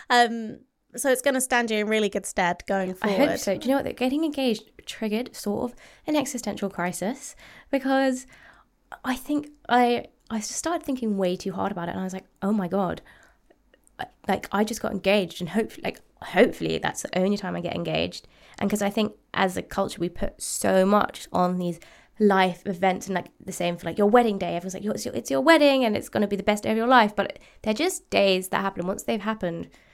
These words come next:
Speaker 2: that they're not gonna happen again. So I started thinking, like, "Okay, that's the only time I'm gonna get engaged." And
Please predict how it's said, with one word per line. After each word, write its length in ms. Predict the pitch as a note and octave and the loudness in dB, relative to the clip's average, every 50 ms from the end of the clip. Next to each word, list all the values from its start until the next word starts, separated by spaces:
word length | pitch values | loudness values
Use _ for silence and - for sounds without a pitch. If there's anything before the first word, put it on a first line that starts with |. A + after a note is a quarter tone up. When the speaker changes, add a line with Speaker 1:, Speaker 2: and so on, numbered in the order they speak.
| _ _ _ _ _ _ _ _ - | _ _ _ _ _ _ _ _ 0
Speaker 2:
that 260 | G3 G3 - - - | 0 0 0 -2 0
they're 120 | - G3 | 0 2
not 100 | G3+ G3+ | 4 4
gonna 120 | G3+ G3 F3+ | 4 2 0
happen 520 | - - A#3 G#3 - G#3 F#3 F#3 F#3 - - | 0 -2 -4 -4 -2 -4 -4 -4 -6 -8 -8
again. 360 | F#3 G3 F#3 F3+ F3+ F#3 F3 | -2 -2 -2 0 -2 -4 -6
So 120 | - F#3+ | -6 -6
I 20 | F#3+ | -6
started 240 | - G3+ G#3 G3+ | -4 -4 -6 -6
thinking, 160 | - G3+ F#3+ F#3 | -6 -6 -8 -6
like, 100 | F#3 F#3 | -8 -8
"Okay, 100 | F#3 F3 | -8 -8
that's 160 | F3+ F3+ - | -8 -8 -8
the 140 | - - F#3+ | -8 -4 -4
only 120 | F#3 F3+ | -4 -4
time 160 | F3+ F3+ F3 | -4 -4 -4
I'm 60 | F3+ | -4
gonna 140 | F3 E3+ F3 | -4 -6 -6
get 140 | E3+ F3 - | -8 -8 -8
engaged." 380 | F#3 F3 E3+ E3 E3+ E3 - - | -8 -6 -6 -6 -6 -8 -8 -10
And 140 | E3+ D#3+ | -10 -10